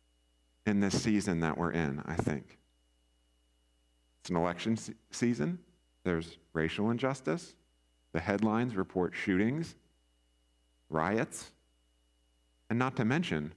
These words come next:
there's a global ba-, pandemic that's changing the definition of school and work, bringing the office and the classroom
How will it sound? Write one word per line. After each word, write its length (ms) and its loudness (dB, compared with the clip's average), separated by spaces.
there's 200 0
a 40 2
global 420 2
ba-, 320 2
pandemic 720 -2
that's 300 -2
changing 640 2
the 80 4
definition 540 0
of 100 2
school 540 2
and 180 0
work, 400 -2
bringing 340 4
the 160 2
office 720 0
and 340 2
the 160 2
classroom 960 2